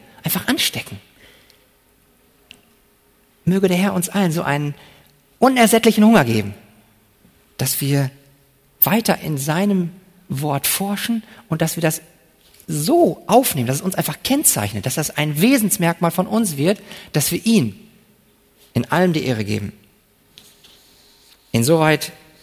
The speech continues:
das erste Kennzeichen. Also wir haben des Herrn Ehre als Christ immer an erster Stelle. Als zweites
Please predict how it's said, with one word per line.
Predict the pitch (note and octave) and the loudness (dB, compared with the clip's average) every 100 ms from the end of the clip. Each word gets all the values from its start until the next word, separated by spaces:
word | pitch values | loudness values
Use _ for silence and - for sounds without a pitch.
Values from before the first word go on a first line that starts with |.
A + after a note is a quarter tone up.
| _ | _
das | B2 A#2+ - - | -6 -4 -4 -4
erste | D#3+ D#3+ D#3+ | -2 -2 -2
Kennzeichen. | - E3 - F2 G2+ F#2 - _ _ _ _ _ _ _ _ _ _ _ _ | 0 0 0 -4 -8 -10 -16 _ _ _ _ _ _ _ _ _ _ _ _
Also | - A2 | -8 -4
wir | A#2+ A#2+ | -2 -2
haben | E3 | -2
des | E3+ C#3 | -2 -4
Herrn | C3+ B2+ - | -4 -4 -2
Ehre | C#3+ F#3 A3 - | -2 0 -2 -2
als | - - | -4 -6
Christ | - G#3 G#3 - | -4 -4 -4 -6
immer | E3+ D#3 | -4 -2
an | |
erster | - D3+ - | -2 -4 -4
Stelle. | C#3 D#3+ F#3+ - | 0 2 2 2
Als | D3 - | 2 2
zweites | - C#3+ E3+ G3+ | 2 0 2 -2